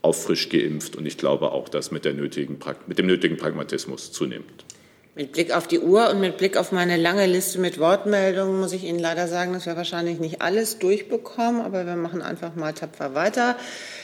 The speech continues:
Speaker 2: Charlotte Kurz, Pharmazeutische Zeitung, Stichwort Boostern. Was halten Sie davon, die Apotheken jetzt mit in die covid neunzehn Impfkampagne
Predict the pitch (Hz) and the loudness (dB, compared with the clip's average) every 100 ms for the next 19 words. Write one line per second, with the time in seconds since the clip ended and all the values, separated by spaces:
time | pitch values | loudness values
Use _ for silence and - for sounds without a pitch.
0 | - 233 220 233 220 220 262 262 262 233 | 0 4 6 6 4 6 4 4 4 4
1 | 220 226 233 233 226 202 175 - 220 247 | 4 4 4 4 2 2 0 -2 2 2
2 | 262 262 247 247 - 226 - 202 196 233 | 2 2 2 0 0 -2 2 2 2 -6
3 | 254 - 226 214 208 208 220 220 202 202 | -4 2 4 4 2 2 4 4 2 0
4 | 196 196 196 190 - - 185 - 220 233 | -2 0 0 0 0 -2 -6 2 2 4
5 | 220 214 196 - 202 196 185 190 180 185 | 4 2 2 0 -2 -2 0 0 0 -2
6 | 190 190 180 190 185 - 185 - 175 185 | -2 -2 -2 -2 -2 -2 -4 -4 -4 -2
7 | 175 175 165 | 0 0 0